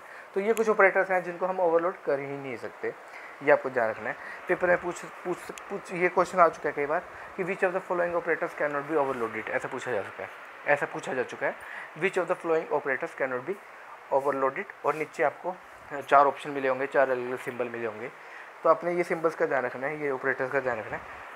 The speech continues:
इनको हम overload नहीं कर सकते, चाहे वो size of हो, चाहे hash हो, scope resolution operator हो, condition operator हो,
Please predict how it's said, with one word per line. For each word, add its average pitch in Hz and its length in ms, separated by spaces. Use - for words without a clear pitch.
इनको 165 220
हम 180 200
overload 147 380
नहीं 120 120
कर 113 120
सकते, - 320
चाहे 127 200
वो 135 100
size 127 300
of 165 160
हो, 190 120
चाहे 139 140
hash 131 400
हो, 185 120
scope 147 300
resolution 143 440
operator 147 260
हो, 165 60
condition 139 400
operator 127 320
हो, 147 140